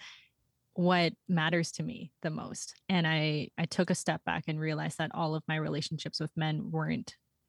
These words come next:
very positive examples. And then I wondered if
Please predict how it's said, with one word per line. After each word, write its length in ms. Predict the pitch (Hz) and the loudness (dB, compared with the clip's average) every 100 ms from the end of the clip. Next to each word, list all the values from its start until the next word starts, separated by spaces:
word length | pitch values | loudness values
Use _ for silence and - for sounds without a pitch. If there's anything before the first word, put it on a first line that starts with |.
| _ | _
very 180 | 180 175 | 2 2
positive 460 | 156 160 147 - 117 | 2 0 0 -4 -8
examples. 680 | - - 160 202 269 - - - _ _ _ _ - | -8 -8 -2 -2 -2 -4 -16 -20 _ _ _ _ 2
And 160 | 185 | 4
then 120 | 170 165 | 6 4
I 100 | 160 | 2
wondered 760 | 160 175 185 170 156 156 151 _ _ _ | 4 4 6 4 4 0 -4 _ _ _
if 260 | 175 151 | -2 0